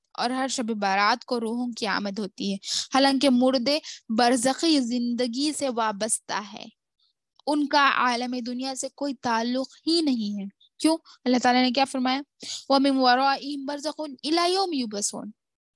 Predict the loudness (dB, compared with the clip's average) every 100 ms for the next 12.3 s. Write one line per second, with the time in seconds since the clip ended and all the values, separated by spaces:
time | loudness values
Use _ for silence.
0 | -20 -20 -14 0 4 6 6 4 4 0
1 | -2 _ _ _ 0 0 2 0 0 -2
2 | -4 -4 -2 -2 -2 -2 0 0 -2 -2
3 | -6 _ -2 0 0 0 0 -2 -6 -6
4 | -8 -6 -2 0 0 -2 -4 _ -6 -4
5 | -4 -4 -4 -4 0 0 0 -4 -2 -2
6 | -4 -12 -8 -8 -10 _ _ _ _ -10
7 | -6 -8 _ _ _ _ -2 0 -2 -6
8 | _ _ _ _ _ _ -8 0 2 4
9 | 2 0 -2 0 0 -2 -8 -10 -12 -14
10 | _ _ _ _ _ _ _ -6 0 4
11 | 2 4 0 2 0 -2 -8 -8 -10 -12
12 | -14 -14